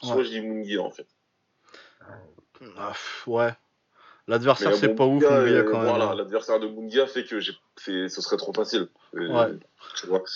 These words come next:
Speaker 1: Donc, euh, ca-, par, par rapport aux ajustements que Canelo a réussi à faire, la tactique et, et l'exécution de cette tactique, je, je pense que c'est Canelo.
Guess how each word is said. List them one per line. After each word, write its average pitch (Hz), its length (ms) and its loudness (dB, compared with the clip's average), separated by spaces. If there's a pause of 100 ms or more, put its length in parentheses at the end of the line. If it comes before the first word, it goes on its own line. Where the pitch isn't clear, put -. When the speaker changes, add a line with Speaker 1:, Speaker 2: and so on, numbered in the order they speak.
(240)
Speaker 1:
Donc, 104 240 0
euh, 113 300 4
ca-, - 140 2
par, - 240 -2
par 117 100 0
rapport 120 300 2
aux 107 120 -4
ajustements 127 400 -4
que - 140 -16
Canelo 110 280 0
a 98 60 2
réussi 95 280 -2
à 92 80 -2
faire, 117 240 -2
la 92 160 -2
tactique - 440 -10
et, 87 160 0 (220)
et 90 60 -2
l'exécution 92 580 -4
de 92 80 -8
cette - 460 -6
tactique, - 580 -4
je, 82 460 -8
je 78 180 -10
pense - 160 -4
que 87 120 -6
c'est - 160 -10
Canelo. - 420 -6